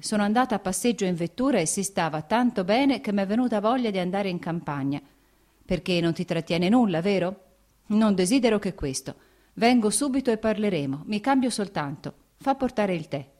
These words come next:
Ed egli andò nello studio. C'era qualcosa di offensivo nell'aver egli detto: "Questo sì che va bene", così come si dice a un bambino che abbia cessato di far capricci.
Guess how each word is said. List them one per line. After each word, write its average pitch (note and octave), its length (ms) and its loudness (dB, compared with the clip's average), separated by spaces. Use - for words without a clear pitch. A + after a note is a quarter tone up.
Ed C4 200 -2
egli E3 300 -4
andò E3+ 300 -2
nello C#3+ 240 -4
studio. C3+ 440 -8
C'era D#4 260 0
qualcosa C#4+ 420 0
di A#3 80 2
offensivo G#3+ 720 0
nell'aver D#3 420 0
egli E3+ 340 -2
detto: D#3+ 520 -2
"Questo G3+ 380 2
sì F3+ 280 -2
che D#3 140 -4
va C#3 140 -4
bene", D#3 400 0
così A3 300 2
come G3+ 200 0
si G3+ 140 -2
dice A3 320 0
a F#3+ 80 2
un F#3+ 100 0
bambino G3 560 0
che G3+ 140 -4
abbia F#3+ 220 0
cessato F3 480 -2
di D#3 100 -6
far D3+ 220 -8
capricci. D3 600 -12